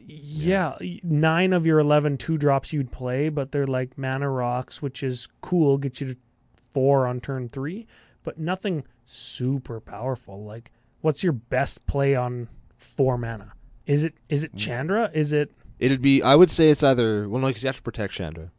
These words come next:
Speaker 2: That's
Speaker 1: she's
Speaker 2: right.
Speaker 1: gonna, she's gonna draw the hate, so your best play would probably be, I'm gonna say, a light minefield.
Speaker 2: Power Stone Minefield
Speaker 1: Yeah.
Speaker 2: to keep the little guys from attacking you.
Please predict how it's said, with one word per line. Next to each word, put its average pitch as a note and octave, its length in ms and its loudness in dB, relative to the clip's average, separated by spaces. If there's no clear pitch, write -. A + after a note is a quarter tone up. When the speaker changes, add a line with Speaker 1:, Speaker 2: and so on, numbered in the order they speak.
Speaker 2:
That's D3 160 -2
Speaker 1:
she's A#2 80 4
Speaker 2:
right. G#2+ 80 0
Speaker 1:
gonna, A2+ 240 2
she's A#2+ 180 0
gonna B2+ 160 0
draw A#2+ 240 4
the A2+ 100 2
hate, G#2+ 240 0
so F#2 120 -8
your G2+ 100 -4
best G#2+ 300 -6
play G#2 160 -2
would F#2+ 100 -4
probably G2 500 -6
be, G2 440 -4
I'm A2 140 -2
gonna G#2+ 140 -4
say, - 180 -2
a F#2+ 80 0
light G2+ 320 0
minefield. A2 880 0
Speaker 2:
Power D#3 320 2
Stone D3+ 320 -2
Minefield C#3+ 520 0
Speaker 1:
Yeah. - 60 -6
Speaker 2:
to C3+ 60 -4
keep - 240 -6
the D#3 80 0
little C#3 260 2
guys C#3+ 280 2
from C3+ 120 -6
attacking B2+ 420 -6
you. E3 180 -6